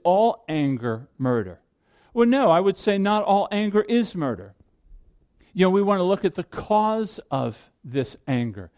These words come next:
The K J V actually translates this verse, I think, very well when he says that anyone who is angry with his, with his brother without cause is liable to judgment.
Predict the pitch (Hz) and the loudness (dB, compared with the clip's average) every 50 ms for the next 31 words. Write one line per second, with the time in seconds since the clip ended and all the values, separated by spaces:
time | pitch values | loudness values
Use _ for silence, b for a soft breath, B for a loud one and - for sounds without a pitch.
0 | b b b b b 190 180 - - 208 196 196 151 175 170 160 147 208 233 190 | b b b b b -2 -2 2 2 2 2 2 2 0 0 0 -2 -2 0 0
1 | 151 139 131 - - 160 147 - - 170 160 151 143 - - 160 160 156 160 - | 0 0 0 -4 -6 -10 -10 -6 -6 -4 -4 -4 -4 -2 -2 -2 -2 -2 -4 -6
2 | 143 135 - - 151 147 147 - - b b b b - 165 160 180 170 135 143 | -8 -8 -6 -4 -4 -4 -4 -4 -10 b b b b -2 0 0 0 -2 0 2
3 | 170 156 151 151 143 143 156 165 175 175 160 143 143 139 - - 147 139 127 - | 2 2 2 2 0 0 2 2 2 2 0 -2 -2 -4 -2 -2 -4 -4 -2 -4
4 | 135 - - 147 165 175 175 165 156 156 151 147 151 147 135 123 - - 160 160 | -6 -6 -4 -4 -4 -4 -2 -2 -2 -2 -2 -2 -2 -4 -4 -6 -6 -4 -2 -2
5 | 170 160 151 147 139 135 123 - 143 131 135 - - 147 160 156 151 139 123 - | -2 -2 -4 -4 -6 -6 -6 -6 -6 -6 -6 -6 -2 -2 -2 0 0 -2 -4 -2
6 | - 151 151 147 151 139 b b b b - 156 151 147 175 165 160 156 - - | 0 2 2 2 0 -4 b b b b 2 2 2 4 4 2 0 0 -4 -6
7 | _ - - - - 220 240 240 196 135 87 87 - - - - _ _ _ _ | _ -20 -10 -4 -2 -2 0 0 -2 -2 -4 -8 -14 -20 -20 -20 _ _ _ _
8 | _ _ - 127 104 127 123 120 113 113 107 110 110 101 104 101 - 120 107 104 | _ _ -6 -6 -4 -2 -2 0 0 0 -2 -4 -6 -8 -10 -10 -8 -8 -8 -8
9 | - _ - - | -10 _ -20 -20